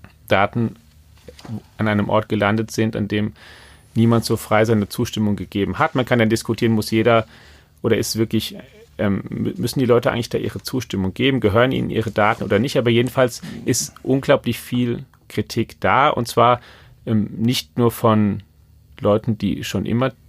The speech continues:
Technologie kritisch gesehen haben, sondern auch von Leuten, die eigentlich total überzeugt davon sind. Also ein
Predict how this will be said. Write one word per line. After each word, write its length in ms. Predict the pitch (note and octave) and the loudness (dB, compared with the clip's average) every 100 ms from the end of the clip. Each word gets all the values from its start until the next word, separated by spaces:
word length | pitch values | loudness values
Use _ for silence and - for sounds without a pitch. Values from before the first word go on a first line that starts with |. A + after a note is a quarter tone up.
| - | -20
Technologie 800 | - A#2 A2+ - F#2 G2+ G#2+ G#2 - | -2 -2 0 -2 -2 -2 -2 -4 -6
kritisch 400 | - A2+ D3 - | -6 -6 -4 -4
gesehen 460 | A#2+ G#2 A#2 A#2+ G#2+ | -4 0 2 2 2
haben, 200 | B2 A#2 | 2 2
sondern 300 | A2 A2 A2 | 2 2 2
auch 180 | A2 | 0
von 200 | - G#2+ | 0 -2
Leuten, 380 | G2 G2 A#2 A2+ | 2 2 0 -4
die 180 | A2 A#2 | -6 -2
eigentlich 420 | G2 A#2 A#2 A#2 | 0 2 2 0
total 440 | - G#2+ F#2+ G2 - | -4 -4 0 0 0
überzeugt 580 | - F#2 - A2+ A#2+ | -6 -4 2 2 2
davon 260 | A#2 - G2 | -2 0 -2
sind. 200 | G2+ F#2 | -2 -2
Also 220 | G2 G2+ | -2 -2
ein 260 | - G#2+ | 0 0